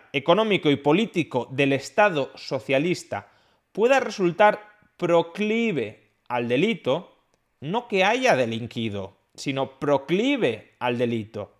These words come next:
¿Y qué es proclive al delito? Pues alguien, claro, que no sea socialista, alguien que no comulgue con el dogma de fe oficial de ese Estado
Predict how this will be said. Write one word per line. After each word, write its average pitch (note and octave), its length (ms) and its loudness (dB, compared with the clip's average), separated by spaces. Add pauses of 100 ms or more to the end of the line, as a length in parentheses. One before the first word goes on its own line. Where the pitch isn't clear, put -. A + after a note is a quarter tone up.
¿Y C#3 140 -4
qué G#3+ 240 2
es G#3+ 120 -4
proclive G3 880 2
al B2+ 200 0
delito? A#2+ 520 -4 (280)
Pues - 180 -14
alguien, G2 480 -8
claro, G2+ 460 -6 (100)
que - 140 -20
no F2+ 100 -20
sea - 240 -12
socialista, A2+ 800 -8 (240)
alguien F3 360 -4
que A#2 140 -12
no B2+ 140 -6
comulgue F3+ 500 0
con C#3 160 -4
el B2 200 -2
dogma E3 380 0
de C#3+ 120 -4
fe D#3 240 -2
oficial D3 640 -2
de A#2 140 -4
ese E3 140 -6
Estado G3+ 420 0